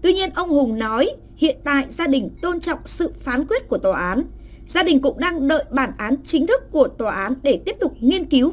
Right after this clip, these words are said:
và sẽ có những hành trình tiếp theo nếu thấy cần thiết. Ông Hùng nói thêm, luật sư Nguyễn Văn Nhanh, đoàn luật sư thành phố Hồ Chí Minh là người bảo vệ quyền lợi cho gia đình nạn nhân tại phiên tòa nói rằng, tại phiên tòa,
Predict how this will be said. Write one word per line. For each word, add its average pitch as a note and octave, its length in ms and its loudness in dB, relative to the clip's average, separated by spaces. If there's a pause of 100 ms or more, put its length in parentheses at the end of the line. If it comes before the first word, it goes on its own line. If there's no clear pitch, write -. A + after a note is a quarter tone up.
và G#3 140 -2
sẽ - 280 -6
có G3 140 -4
những G#3+ 260 -8
hành A3+ 220 -4
trình G#3+ 260 -6 (100)
tiếp F#4+ 180 -2
theo B3+ 360 0
nếu G3+ 180 -2
thấy A3+ 120 -4
cần F#3+ 200 -4
thiết. C4+ 220 2 (640)
Ông A#3 160 2
Hùng G#3 200 2
nói F3+ 140 -2
thêm, B3 240 2 (360)
luật C#4+ 200 8
sư F#4 280 0
Nguyễn D#4 280 2
Văn D#4+ 160 2
Nhanh, D#4 240 4 (420)
đoàn C4+ 240 6
luật C4+ 140 8
sư F4 200 -2
thành A#3+ 200 -4
phố A3+ 160 0
Hồ C#4 140 4
Chí C4+ 160 0
Minh C4 240 6 (240)
là C#4 140 4
người D4 140 2 (100)
bảo D4+ 180 4
vệ C4+ 220 2 (100)
quyền E4 160 4
lợi D4 280 4
cho F4+ 140 -6
gia D#4+ 160 -2
đình B3+ 240 2
nạn B3+ 180 0
nhân D#4 320 2
tại - 280 -4
phiên D4+ 200 0
tòa A#3+ 220 -2
nói F#3+ 200 -2
rằng, C4 240 -2 (1080)
tại C4+ 160 2
phiên E4+ 220 0
tòa, B3+ 320 2